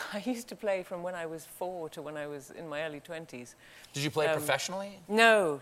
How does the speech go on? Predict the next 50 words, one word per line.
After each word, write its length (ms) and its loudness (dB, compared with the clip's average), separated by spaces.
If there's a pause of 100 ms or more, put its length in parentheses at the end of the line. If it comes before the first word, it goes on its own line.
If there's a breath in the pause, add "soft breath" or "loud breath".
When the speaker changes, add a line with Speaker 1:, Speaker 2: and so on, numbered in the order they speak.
Speaker 1:
no, 140 2
no. 240 2
It 160 -2
was 160 -12
never, 400 -4
it 80 -10
was 120 -14
never, 240 -8
that 120 -6
was 100 -10
never 220 -8
my 160 -8
direction. 500 -6
But 300 -4
I 60 4
played 260 0
quite 200 2
well, 220 6
and 100 0
I 160 2 (240 loud breath)
actually, 420 -2 (1500 soft breath)
I 120 4
actually, 300 4 (180)
um, 320 -4
busked 480 2
my 160 -2
way 400 -2
into 300 -6
the 80 -6
National 340 -6
Youth 160 -4
Theatre 400 -10 (140)
because 520 -6
I, 280 -4
I 80 -6
needed 240 -6
money 340 -4
to 120 -14
join 200 -4
the 80 -6
National 300 -6
Youth 140 -6
Theatre. 180 -6
That 100 0
was 120 -10
always 200 -6
my 120 -6
passion. 440 -14 (680 loud breath)
And, 360 -4
um, 400 -4